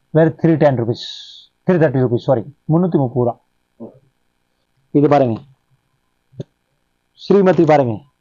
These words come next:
வேற இருநூறு ரூபா தான். அழகா இருக்கும் பாருங்க. சூப்பரா இருக்கும். இருநூறு ரூபா.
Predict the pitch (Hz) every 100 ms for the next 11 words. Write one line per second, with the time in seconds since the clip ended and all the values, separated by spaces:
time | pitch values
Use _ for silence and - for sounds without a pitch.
0 | - - _ _ _ _ _ _ _ 139
1 | 160 175 165 165 160 160 147 131 - _
2 | _ _ _ _ _ _ _ - - _
3 | _ _ - 147 160 156 139 123 120 104
4 | - - - _ _ _ _ _ _ _
5 | _ _ _ _ _ _ - 160 175 160
6 | 123 113 - _ _ - _ _ - 151
7 | 156 160 151